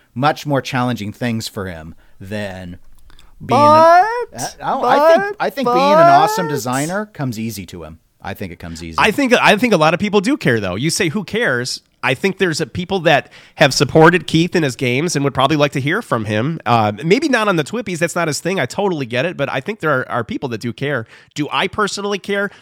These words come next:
Speaker 3: I don't care, but I am curious. Uh, and maybe that I'm
Speaker 1: I,
Speaker 3: contradicting myself
Speaker 1: I,
Speaker 3: in saying
Speaker 1: well,
Speaker 3: that.
Speaker 1: no, no, uh, it's fair enough, except that I, I, not to push too aggressively, but,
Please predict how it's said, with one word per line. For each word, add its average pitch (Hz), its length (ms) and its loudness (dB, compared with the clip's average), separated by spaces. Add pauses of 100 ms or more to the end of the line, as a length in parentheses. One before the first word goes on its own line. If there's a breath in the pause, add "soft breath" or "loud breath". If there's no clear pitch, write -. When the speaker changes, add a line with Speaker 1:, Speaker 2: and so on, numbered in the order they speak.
Speaker 3:
I 170 180 0
don't 165 220 -2
care, 160 280 -2
but 127 160 -2
I 117 80 -2
am 117 160 -6
curious. 101 720 -8 (340 soft breath)
Uh, 90 280 -6
and 113 120 -8
maybe 127 220 -4
that 113 240 -4
I'm 113 220 0
Speaker 1:
I, - 40 0
Speaker 3:
contradicting 110 580 -6
myself 95 360 -2
Speaker 1:
I, - 40 -10
Speaker 3:
in 87 60 -10
saying 233 120 -2
Speaker 1:
well, 285 120 2
Speaker 3:
that. 233 80 2
Speaker 1:
no, 208 240 0
no, 196 220 -4
uh, 160 280 -8
it's 226 220 -2
fair 175 280 0
enough, 143 340 -2
except - 580 -8
that 117 440 -10
I, 104 220 -12 (220)
I, 95 220 -16 (240)
not 131 300 -4
to 131 80 -8
push 131 340 -8
too 156 180 -8
aggressively, 107 680 -4
but, 104 360 -8